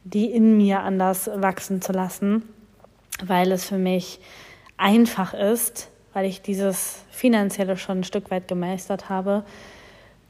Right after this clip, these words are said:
den Porsche zu kaufen einfach <laughs> und die Energie einfach dort aufzurufen und andere Dinge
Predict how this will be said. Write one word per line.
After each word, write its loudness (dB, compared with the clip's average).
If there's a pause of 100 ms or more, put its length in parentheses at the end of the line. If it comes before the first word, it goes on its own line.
(140)
den 4
Porsche 0
zu -6
kaufen 2
einfach -8 (400)
<laughs> -6
und 2
die 6
Energie 4 (680)
einfach 2
dort 0
aufzurufen -4 (340)
und -2
andere 2
Dinge 0